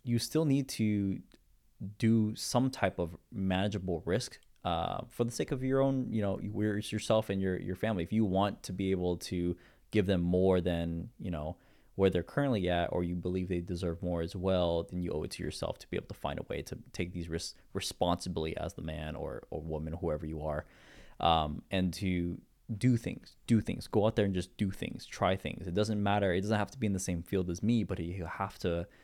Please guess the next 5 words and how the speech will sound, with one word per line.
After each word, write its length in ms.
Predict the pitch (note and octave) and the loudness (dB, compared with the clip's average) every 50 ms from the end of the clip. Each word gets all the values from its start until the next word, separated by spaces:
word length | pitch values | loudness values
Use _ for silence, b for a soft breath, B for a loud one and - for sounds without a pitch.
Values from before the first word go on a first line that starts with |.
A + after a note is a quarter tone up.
| b b b b b b b - - - - - | b b b b b b b -18 -18 -16 -6 0
uh, 260 | - F2 D2+ C#2+ C2 - - _ _ | 0 2 2 0 -2 -6 -10 _ _
see 320 | - - - - - A2+ | -8 -8 -4 -2 0 0
these 220 | G#2+ G#2+ G#2 F#2+ G2+ | 0 2 2 2 2
ideas 560 | F2+ F2 E2+ F#2+ F#2+ F#2+ F2+ F2 F2 E2+ - | 0 0 0 0 0 2 2 2 2 0 -2
and, 240 | - F2+ E2+ E2+ - | -4 -4 -4 -4 -6